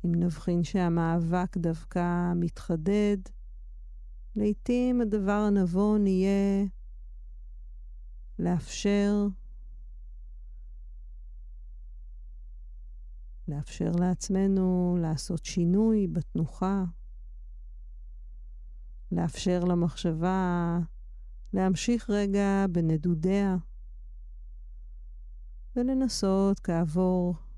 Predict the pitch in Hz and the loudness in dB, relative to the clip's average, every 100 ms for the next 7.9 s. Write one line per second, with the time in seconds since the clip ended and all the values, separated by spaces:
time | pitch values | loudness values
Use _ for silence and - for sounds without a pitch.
0 | - - 170 170 165 165 165 - 180 175 | -14 -6 0 0 2 2 2 0 2 4
1 | 185 180 185 180 - - - - - - | 4 4 4 2 -2 -12 -14 -14 -14 -14
2 | - - - - - - - - - - | -14 -14 -14 -14 -14 -14 -14 -14 -12 2
3 | 240 240 240 220 180 170 170 170 190 196 | 4 6 6 4 4 4 4 4 4 4
4 | 196 175 - 175 175 175 - 170 160 165 | 2 0 -2 2 4 4 2 0 2 2
5 | 165 180 190 190 196 185 - - - - | 2 2 4 4 2 0 -8 -14 -14 -14
6 | - - - - 220 220 - 214 185 180 | -14 -14 -8 0 2 2 2 2 4 2
7 | 180 180 165 - 180 165 175 185 | 2 2 2 0 0 2 4 4